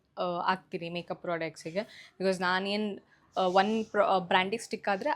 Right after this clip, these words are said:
ಅದೇ ಬ್ರ್ಯಾಂಡ್ ಪ್ರಾಡಕ್ಟ್ಸೇ ನಾನು ಯೂಸ್ ಮಾಡ್ತಿರ್ತೀನಿ. So it's like that. So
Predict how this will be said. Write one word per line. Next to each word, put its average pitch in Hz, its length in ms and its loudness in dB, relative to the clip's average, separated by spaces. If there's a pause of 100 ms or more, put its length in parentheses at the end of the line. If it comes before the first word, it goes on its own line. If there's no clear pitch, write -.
ಅದೇ 190 300 0
ಬ್ರ್ಯಾಂಡ್ 208 360 -2
ಪ್ರಾಡಕ್ಟ್ಸೇ 196 460 2
ನಾನು 175 200 -6
ಯೂಸ್ 170 240 -6
ಮಾಡ್ತಿರ್ತೀನಿ. 165 500 -10
So 170 140 -6
it's 175 280 -4
like 196 180 2
that. 202 220 -2 (460)
So 190 80 8